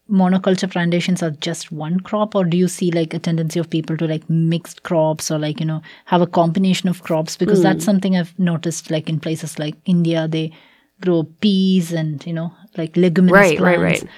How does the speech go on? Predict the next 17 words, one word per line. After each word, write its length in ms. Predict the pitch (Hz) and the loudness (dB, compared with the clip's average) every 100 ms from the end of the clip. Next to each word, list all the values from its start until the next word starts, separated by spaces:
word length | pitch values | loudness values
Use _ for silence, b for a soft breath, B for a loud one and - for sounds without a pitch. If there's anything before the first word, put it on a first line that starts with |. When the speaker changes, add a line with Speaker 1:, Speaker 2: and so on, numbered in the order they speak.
| B B B | B B B
Speaker 1:
So 160 | 196 - | -6 2
is 160 | 208 | 4
that 160 | 208 233 | 6 4
a, 200 | 254 208 | 4 0
something 380 | - 214 190 208 | 2 0 2 2
that 140 | 202 196 | 2 0
you 100 | 190 | -2
see 200 | 208 196 | 0 2
in 80 | |
Laos 460 | 190 185 180 185 185 | 4 4 2 2 2
and 120 | 185 | 0
Southeast 400 | 190 170 190 185 185 | 0 -2 -2 -2 -2
Asia, 280 | 180 226 | -2 -2
or 120 | 208 170 | -2 -2
is 160 | 160 | -4
it 100 | 160 | -6
just 400 | - 156 - - | -8 -12 -12 -20